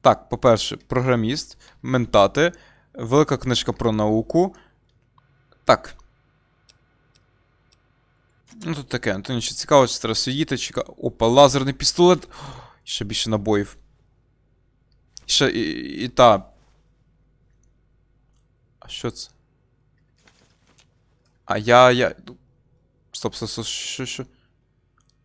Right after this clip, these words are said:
А, двері, так, о, ще три... а, це, типу, три відмички, щоб я зламав двері, ну, гаразд. А як? Бляха.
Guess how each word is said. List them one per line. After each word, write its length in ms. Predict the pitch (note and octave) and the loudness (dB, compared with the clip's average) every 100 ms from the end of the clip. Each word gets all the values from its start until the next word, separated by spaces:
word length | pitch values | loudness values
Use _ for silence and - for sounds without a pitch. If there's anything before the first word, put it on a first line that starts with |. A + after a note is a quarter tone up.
| _ _ _ _ _ | _ _ _ _ _
А, 220 | D3 C#3 | 2 2
двері, 420 | G#2+ A2 C#3 E3 | 2 2 4 4
так, 220 | B2+ G2+ - | 0 -6 0
о, 160 | A#2 G#2 | 0 0
ще 180 | - | -2
три... 320 | C#3+ D#3 C3 C3+ | 2 4 6 8
а, 240 | E3+ B2+ | 8 8
це, 160 | - - | 4 -4
типу, 360 | D#3+ - A#2+ - - - - | -6 -2 -4 -4 -20 -18 0
три 140 | E3+ | 2
відмички, 400 | E3 F3 F3+ - | 4 4 2 -2
щоб 180 | - C3 | -2 0
я 80 | A#2+ | 2
зламав 300 | B2+ A#2+ G#2+ | 4 4 4
двері, 220 | A2 A#2 | 2 2
ну, 140 | G3 | 2
гаразд. 420 | D3+ A2 C#3+ - - _ _ - _ _ _ _ _ _ _ _ _ _ _ _ _ _ _ _ _ _ _ _ _ - | 2 2 0 -4 -20 _ _ -20 _ _ _ _ _ _ _ _ _ _ _ _ _ _ _ _ _ _ _ _ _ -8
А 120 | G#2 | -2
як? 320 | G2 F#2+ - - _ _ _ _ _ _ _ _ _ - _ _ - - _ _ _ - | 0 -2 -4 -20 _ _ _ _ _ _ _ _ _ -20 _ _ -20 -20 _ _ _ -8
Бляха. 460 | A2+ A#2 A2 A2 | 2 4 4 2